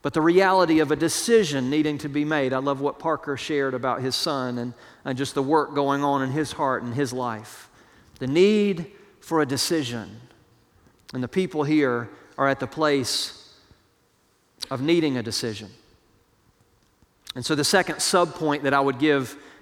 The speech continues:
after answering what shall we do is then this, that we make a patient investment.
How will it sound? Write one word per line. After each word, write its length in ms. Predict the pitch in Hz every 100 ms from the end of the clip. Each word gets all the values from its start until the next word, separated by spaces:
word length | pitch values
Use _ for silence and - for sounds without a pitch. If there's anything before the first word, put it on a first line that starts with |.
| -
after 680 | 170 170 - 151 139 139 147
answering 460 | 170 170 - 147 143
what 160 | 151
shall 160 | - 151
we 140 | 139
do 340 | 135 156 147 127 - -
is 180 | 151 120
then 240 | 156 143
this, 360 | 151 139 - - - -
that 140 | 151
we 200 | 151 170
make 400 | 165 151 143 - -
a 60 |
patient 680 | 139 - 180 156 - 120 - - - -
investment. 680 | 127 120 113 - 104 -